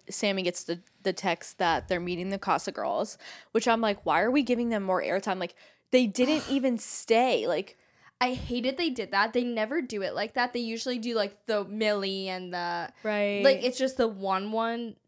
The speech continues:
Speaker 2: like, that
Speaker 1: Claudia
Speaker 2: really
Speaker 1: didn't need to be there.
Speaker 2: Claudia didn't need to be there. I don't even think Sammy needed to be there. Just let it be Will and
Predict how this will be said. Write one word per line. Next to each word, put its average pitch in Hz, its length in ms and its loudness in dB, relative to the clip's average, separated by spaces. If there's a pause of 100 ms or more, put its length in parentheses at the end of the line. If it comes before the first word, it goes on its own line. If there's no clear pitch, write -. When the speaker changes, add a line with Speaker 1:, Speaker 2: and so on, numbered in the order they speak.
Speaker 2:
like, 208 500 -2 (140)
that 233 140 6
Speaker 1:
Claudia 233 180 6
Speaker 2:
really 359 180 6
Speaker 1:
didn't 233 340 2
need 190 200 -8
to 226 80 -4
be 160 160 -2
there. 104 400 0
Speaker 2:
Claudia 214 320 0
didn't 220 180 -4
need 208 140 -6
to 196 80 -6
be 196 80 -6
there. 190 320 -2
I - 40 -6
don't 508 380 -4
even 277 160 -6
think 277 200 -8
Sammy 190 440 -8
needed 160 300 -12
to 214 80 -18
be 117 180 -12
there. 98 420 -8 (300)
Just 359 240 -6
let 403 120 2
it 440 120 -2
be 294 220 0
Will 208 720 0 (840)
and 196 600 -2